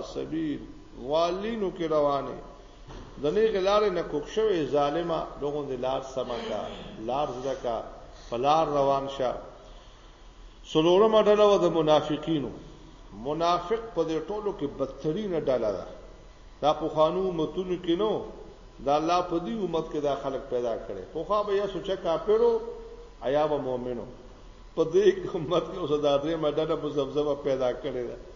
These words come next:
سخت امتحان دی، ښه؟ دا خلکو منافقین. منافق وی کوټه ته. نو، ها، د دنه کړهواله لرې شوی دی او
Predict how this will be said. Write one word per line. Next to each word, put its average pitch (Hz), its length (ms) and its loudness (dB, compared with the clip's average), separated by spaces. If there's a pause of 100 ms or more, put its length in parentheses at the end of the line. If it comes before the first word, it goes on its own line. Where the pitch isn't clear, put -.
(260)
سخت 202 220 0
امتحان 160 600 0 (120)
دی، 117 100 -2
ښه؟ 143 220 4 (1500)
دا 226 480 6
خلکو 233 460 2 (600)
منافقین. 151 840 -2 (1120)
منافق 185 720 2
وی 220 220 6 (120)
کوټه 151 420 4
ته. 90 100 -2 (880)
نو، 143 140 -4 (1000)
ها، 131 120 -2
د 143 100 -2 (120)
دنه 226 240 0 (120)
کړهواله 190 600 4
لرې 180 260 2
شوی 220 380 4
دی 226 180 8 (260)
او 143 100 4